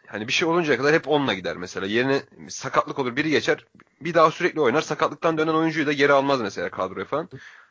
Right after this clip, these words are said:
Ben onu biraz çok şey yapmıyorum. Ba-, belki oyuncunun da dinlenmeye ihtiyacı var, bir şeysi var yani.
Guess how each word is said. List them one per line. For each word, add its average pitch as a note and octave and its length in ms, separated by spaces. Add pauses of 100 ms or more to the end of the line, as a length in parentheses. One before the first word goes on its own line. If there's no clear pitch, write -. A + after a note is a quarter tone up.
(140)
Ben C#3 40
onu E3+ 240
biraz E3+ 420
çok D#3 220
şey E3 120
yapmıyorum. G2+ 320
Ba-, C3 200
belki D#3+ 260
oyuncunun D#3+ 300
da C#3+ 100
dinlenmeye C3+ 400
ihtiyacı F#2+ 360
var, G2 120
bir G2+ 60
şeysi A#2 320
var F#2 120
yani. F#2 260